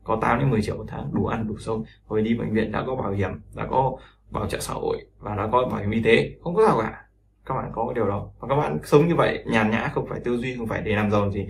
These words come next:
Và cái video này không dành cho bạn. Rồi, đấy là cái tư duy thứ nhất về việc chăm chỉ. Tư duy thứ hai là chúng ta chăm chỉ nhưng mà chăm chỉ có sự sáng tạo.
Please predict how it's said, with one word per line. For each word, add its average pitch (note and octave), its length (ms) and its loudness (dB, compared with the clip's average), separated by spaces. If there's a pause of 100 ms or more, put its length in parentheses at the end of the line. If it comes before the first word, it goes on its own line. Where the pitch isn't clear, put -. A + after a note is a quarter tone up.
(260)
Và A2+ 140 2
cái A#2+ 100 0
video B2 160 4
này A2 200 0
không A#2 80 -2
dành G#2 120 -2
cho G#2+ 80 -2
bạn. - 180 -2 (480)
Rồi, A2+ 220 8
đấy A#2 160 4
là A2+ 180 0
cái A#2+ 280 -4
tư B2 120 2
duy A#2 120 -2
thứ A#2+ 100 -4
nhất D3+ 160 2 (140)
về A2+ 200 2
việc G#2 200 -6
chăm A2+ 160 0
chỉ. G#2 220 -2 (240)
Tư E3 80 6
duy E3 80 8
thứ F#3+ 60 8
hai F3 220 8
là A#2+ 160 6
chúng B2+ 100 -2
ta C#3 180 2
chăm D#3+ 240 6
chỉ G#2 260 -2
nhưng B2+ 100 -2
mà A2+ 140 -2
chăm C3+ 220 2
chỉ - 180 -6
có - 80 -8
sự - 140 -10
sáng A#2 240 -6
tạo. C3 240 4